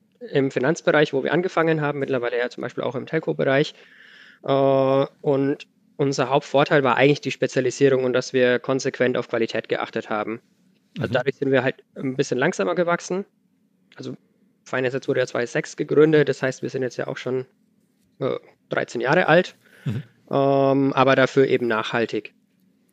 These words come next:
Speaker 2: Wie, wie viel Umsatz macht ihr gerade?
Speaker 1: Das veröffentli-, veröffentlichen wir leider nicht.
Speaker 2: Okay, also bei Finance Ads, wenn ich jetzt höre, fünfzig Mitarbeiter,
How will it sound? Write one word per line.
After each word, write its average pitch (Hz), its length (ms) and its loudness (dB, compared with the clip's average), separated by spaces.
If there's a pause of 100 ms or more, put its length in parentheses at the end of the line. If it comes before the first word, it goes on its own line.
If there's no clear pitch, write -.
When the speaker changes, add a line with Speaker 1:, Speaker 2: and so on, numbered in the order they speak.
(140)
Speaker 2:
Wie, 131 280 2
wie 123 100 4
viel 147 220 0 (140)
Umsatz 151 340 8
macht 139 200 0
ihr 165 40 2
gerade? 175 240 0 (1400)
Speaker 1:
Das - 500 -4
veröffentli-, - 580 -4 (280)
veröffentlichen - 520 -6
wir 120 60 -4
leider 113 220 -4
nicht. - 480 -6 (600)
Speaker 2:
Okay, 120 280 0
also 120 180 2
bei 131 140 6
Finance 147 360 6
Ads, 147 120 2
wenn 143 80 4
ich 135 80 4
jetzt 131 140 0
höre, 139 220 8
fünfzig 147 360 0
Mitarbeiter, 143 800 6